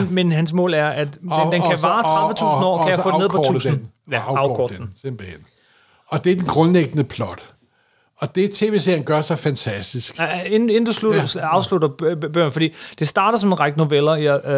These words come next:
Speaker 1: øh, og så
Speaker 2: Det,
Speaker 1: bliver det så
Speaker 2: ja.
Speaker 1: til, til, øh
Speaker 2: Så bliver de samlet, de noveller, han skrev der fra treogfyrre til, øh,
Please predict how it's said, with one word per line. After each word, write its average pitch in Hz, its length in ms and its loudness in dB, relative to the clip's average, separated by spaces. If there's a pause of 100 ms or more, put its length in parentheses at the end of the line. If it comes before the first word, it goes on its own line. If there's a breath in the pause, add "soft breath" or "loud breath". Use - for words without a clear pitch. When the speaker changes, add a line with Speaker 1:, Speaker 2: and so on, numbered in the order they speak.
(120)
Speaker 1:
øh, 139 100 0
og 139 120 0
så 170 120 2
Speaker 2:
Det, 151 60 0
Speaker 1:
bliver 175 140 2
det 156 180 -2
så 180 120 2
Speaker 2:
ja. 165 80 4
Speaker 1:
til, 143 440 0
til, 147 400 0 (100)
øh 123 540 0
Speaker 2:
Så 196 120 0
bliver 196 240 0
de 160 160 -2
samlet, 190 500 2
de 208 80 0
noveller, 196 360 2
han 170 160 2
skrev 180 320 -2
der 175 200 0
fra 165 80 -2
treogfyrre 156 760 0
til, 147 560 0
øh, 135 880 -2